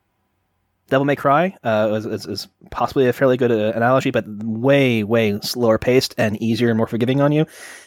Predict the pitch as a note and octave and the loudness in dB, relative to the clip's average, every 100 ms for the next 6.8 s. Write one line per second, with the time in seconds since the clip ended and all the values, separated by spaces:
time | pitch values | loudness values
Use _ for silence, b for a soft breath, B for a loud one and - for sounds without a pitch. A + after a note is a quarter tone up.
0 | B G3 F#3+ A3+ E3 D#3+ D#3 E3 E3 E3+ | B 0 2 0 0 0 -2 -2 0 -2
1 | E3 C3+ C3 C3 - C#3 D3 B2+ B2 - | -4 -4 -6 -4 -2 0 0 -2 -8 -10
2 | C#3+ - C#3 - _ A#2 A#2+ D#3+ F#3+ - | -14 -10 -12 -14 _ -10 0 2 2 2
3 | F#3+ F#3+ F3 D#3 F3 F#3 B B B B | 2 4 -2 0 0 0 B B B B
4 | B - C3 A#2+ A2+ A2 A2 - - _ | B -2 2 4 2 -2 -8 -14 -20 _
5 | - - F3 E3 F3+ F3 F3+ C3+ C3+ - | -8 -4 -2 2 4 4 2 2 0 0
6 | A#2+ A2 G#2 - G2 F#2 D#2+ | -2 0 -2 -4 -6 -6 -12